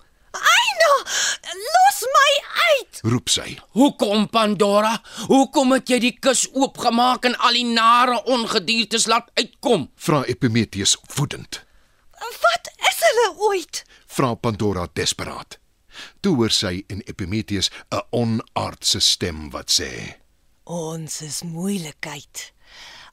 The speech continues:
Speaker 1: Alle moontlike soort moeilikheid. Hartseer, ellende,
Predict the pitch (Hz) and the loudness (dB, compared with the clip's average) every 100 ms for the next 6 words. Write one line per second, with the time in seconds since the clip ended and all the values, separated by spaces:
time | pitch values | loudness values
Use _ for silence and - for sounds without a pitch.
0 | _ 185 190 208 220 220 226 220 220 214 | _ -4 0 2 2 2 4 2 2 2
1 | 233 233 202 208 233 196 - - 233 220 | 2 0 -6 -10 -8 -6 -6 -6 -8 -10
2 | - 208 196 233 262 220 214 - 190 180 | -10 -8 -4 -2 -2 -2 -6 -10 -14 -14
3 | - - - _ _ _ _ - - 277 | -16 -20 -20 _ _ _ _ -10 -6 -4
4 | - - - - - 160 147 - - _ | -6 -10 -10 -10 -10 -12 -14 -16 -20 _
5 | - - - 330 311 277 294 294 262 226 | -18 -12 -2 0 2 2 2 2 -2 -4
6 | 190 180 | -6 -12